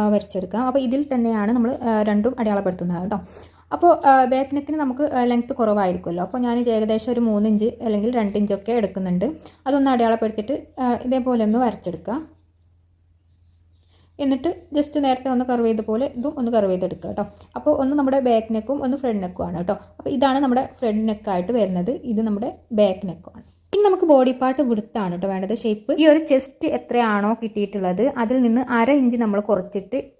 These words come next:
ഇവിടെ എഴുതുക. ബോഡി പാർട്ട് വിഡ്ത് മനസ്സിലായില്ലേ? ചെസ്റ്റിൽ നിന്ന് അര ഇഞ്ച് കുറച്ചാൽ നമുക്ക് ബോഡി പാർട്ട് വിഡ്ത് കിട്ടും. സിമ്പിളാണ് പാർട്ട് വിഡ്ത് വരുന്നത് കേട്ടോ. ഇനി നമ്മൾ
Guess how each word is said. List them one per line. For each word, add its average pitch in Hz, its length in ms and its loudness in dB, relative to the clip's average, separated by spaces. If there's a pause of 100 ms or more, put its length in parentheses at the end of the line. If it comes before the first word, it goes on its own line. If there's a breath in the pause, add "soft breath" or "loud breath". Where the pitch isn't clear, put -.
(200)
ഇവിടെ 247 240 2
എഴുതുക. - 260 -4 (480)
ബോഡി 233 300 2
പാർട്ട് 190 180 -2
വിഡ്ത് 214 300 -4
മനസ്സിലായില്ലേ? 208 480 -4 (300 soft breath)
ചെസ്റ്റിൽ 233 380 -6
നിന്ന് 233 220 2 (140)
അര 220 120 2 (100)
ഇഞ്ച് 208 140 0
കുറച്ചാൽ 196 500 -4
നമുക്ക് 220 340 -2
ബോഡി 226 260 2
പാർട്ട് 208 220 -2
വിഡ്ത് 214 320 -2
കിട്ടും. - 240 -10 (240)
സിമ്പിളാണ് 226 420 -2 (220)
പാർട്ട് 202 220 -4
വിഡ്ത് 220 260 -2
വരുന്നത് 165 320 -2
കേട്ടോ. 190 180 -2 (1500 soft breath)
ഇനി 233 120 0
നമ്മൾ 214 160 2